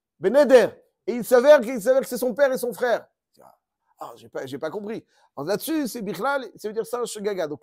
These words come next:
c'est quoi le Nidre Shgagot ? Nidre Shgagot, ça veut dire que je suis pas conscient qu'il y a une Chalot Issour. Ouais, je suis pas conscient qu'il y a une Chalot Issour. Et je suis pas conscient que c'est Chalot Issour. Pourquoi ? Parce que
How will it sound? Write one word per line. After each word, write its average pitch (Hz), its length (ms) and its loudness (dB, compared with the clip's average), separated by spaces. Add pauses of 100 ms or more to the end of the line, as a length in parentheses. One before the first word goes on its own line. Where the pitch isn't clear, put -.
c'est 156 160 -14
quoi 262 140 -2
le 254 100 -6
Nidre 202 320 -6
Shgagot ? 180 440 -6 (380)
Nidre 190 300 -6
Shgagot, 226 640 2
ça 220 60 -2
veut 214 80 -6
dire 220 100 -6
que 151 80 -14
je 160 80 -12
suis 185 140 -18
pas 220 120 -10
conscient 202 320 -10
qu'il 180 120 -8
y - 20 -2
a 170 40 -10
une - 40 -12
Chalot 156 320 -10 (760)
Issour. 147 380 -12 (600)
Ouais, - 100 -8
je 147 40 -10
suis 160 60 -18
pas 240 120 -4
conscient 220 260 -2
qu'il - 80 -6
y 220 40 -2
a - 20 -4
une 202 80 -6
Chalot 208 320 -2
Issour. - 320 -16 (420)
Et 147 100 -8
je 151 60 -12
suis 165 120 -14
pas 220 120 -2
conscient 214 220 -2
que 180 60 -6
c'est 175 120 -10
Chalot 190 220 -4
Issour. 185 380 -8
Pourquoi ? 180 400 -2
Parce - 200 -12
que 233 340 2